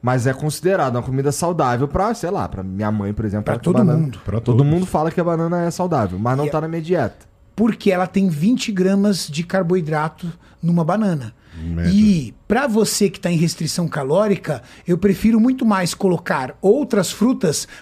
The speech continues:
Speaker 2: porque eu consigo colocar um volume maior de fruta pra quantidade de carboidrato que você precisa bater. Em vinte gramas, por exemplo,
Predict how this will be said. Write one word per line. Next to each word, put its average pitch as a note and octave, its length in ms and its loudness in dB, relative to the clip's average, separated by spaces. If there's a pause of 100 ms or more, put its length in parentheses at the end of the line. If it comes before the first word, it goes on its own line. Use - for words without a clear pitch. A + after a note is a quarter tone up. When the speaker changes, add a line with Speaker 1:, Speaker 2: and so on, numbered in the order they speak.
Speaker 2:
porque G#3 240 0
eu A3+ 60 2
consigo A3 440 0
colocar G#3 580 -2
um E3+ 140 0
volume G3 380 4
maior B3+ 580 4
de B3 160 2
fruta G#3+ 540 2 (920)
pra G#3+ 180 2
quantidade G#3+ 480 0
de E3+ 60 -8
carboidrato G3 560 0
que - 60 -14
você G#3+ 200 -2
precisa F#3 280 -4
bater. G#3 420 0 (880)
Em G3+ 280 4
vinte A#3+ 480 0
gramas, F3 360 2
por A#3 140 2
exemplo, D#3+ 420 -2